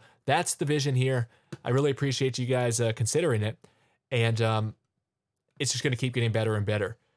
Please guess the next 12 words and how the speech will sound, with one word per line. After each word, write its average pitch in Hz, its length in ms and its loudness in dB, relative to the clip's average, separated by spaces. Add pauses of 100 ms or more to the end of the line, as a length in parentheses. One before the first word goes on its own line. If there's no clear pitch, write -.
(240)
So, 151 180 0
uh, 147 160 2
thank 170 220 0
you 185 80 2
everyone 175 260 0
for 143 100 -2
tuning 151 320 -2
in. 151 260 -2
Uh, 123 200 0
that 123 280 -2
is 123 380 0 (260)
Canada, 135 640 0